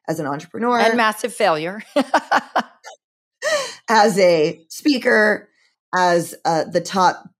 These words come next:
Speaker 1: Beachbody fitness coach. And at twenty years old, you were nearly catatonic in
Speaker 2: Yes,
Speaker 1: late stages.
Speaker 2: I pretty much was catatonic, yes.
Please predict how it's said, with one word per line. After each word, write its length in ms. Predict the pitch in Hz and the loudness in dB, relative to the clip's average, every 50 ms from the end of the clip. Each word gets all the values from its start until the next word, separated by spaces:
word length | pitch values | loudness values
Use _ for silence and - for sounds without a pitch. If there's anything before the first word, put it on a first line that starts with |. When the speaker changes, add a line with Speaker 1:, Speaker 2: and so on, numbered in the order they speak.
| _ _ - | _ _ -4
Speaker 1:
Beachbody 460 | 226 220 - - - 202 185 180 190 | -4 -4 -4 0 0 2 2 2 0
fitness 300 | 185 202 196 - 180 180 | 0 0 -2 -2 -2 -6
coach. 600 | - - 190 180 170 165 - - - - - _ _ _ _ _ _ _ _ - | -2 0 2 2 2 0 -4 -8 -14 -14 -16 _ _ _ _ _ _ _ _ -4
And 380 | 214 214 208 202 190 190 190 - - | -2 0 2 2 0 0 -4 -4 -2
at 220 | - 175 170 - - | 0 0 0 0 -2
twenty 360 | - - 247 247 254 240 233 | -4 -2 0 0 0 2 2
years 280 | 220 202 196 196 196 240 | 2 2 2 2 4 4
old, 560 | 269 262 220 170 139 131 - - 202 - - _ _ _ _ _ _ _ _ _ _ _ | 4 6 6 4 2 2 0 -2 -6 -10 -18 _ _ _ _ _ _ _ _ _ _ _
you 320 | - 180 180 202 208 208 208 | -10 -6 -4 -2 -2 -2 -2
were 680 | 196 185 196 185 175 170 170 165 170 160 165 160 _ _ - | 0 2 2 4 4 4 2 2 0 -2 -6 -10 _ _ -6
nearly 340 | 190 196 190 185 180 175 170 | -4 0 2 2 2 2 0
catatonic 840 | 170 - 180 170 160 202 202 - 185 156 131 131 175 202 - - _ _ _ _ _ _ _ _ _ _ _ _ _ _ - | -2 -2 0 0 2 2 0 0 -2 -2 -2 -4 -6 -8 -10 -14 _ _ _ _ _ _ _ _ _ _ _ _ _ _ -2
in 220 | 196 185 180 180 | 0 0 2 2
Speaker 2:
Yes, 180 | 175 165 190 196 | 4 4 4 4
Speaker 1:
late 140 | 196 - | 2 0
stages. 520 | - - - 185 180 180 180 190 185 185 185 | -2 -2 0 2 2 2 2 0 -2 -2 0
Speaker 2:
I 20 | |
pretty 180 | - 170 165 160 | -2 -2 -2 -2
much 240 | 165 156 147 - - | -4 -6 -8 -6 -2
was 240 | 160 151 143 135 | -2 -2 -2 -4
catatonic, 640 | - - - - - - - - - - - - - - | -6 -8 -10 -8 -10 -12 -12 -12 -10 -12 -12 -14 -10 -8
yes. 480 | 143 - - - - - - - - | -8 -8 -8 -10 -16 -18 -20 -20 -20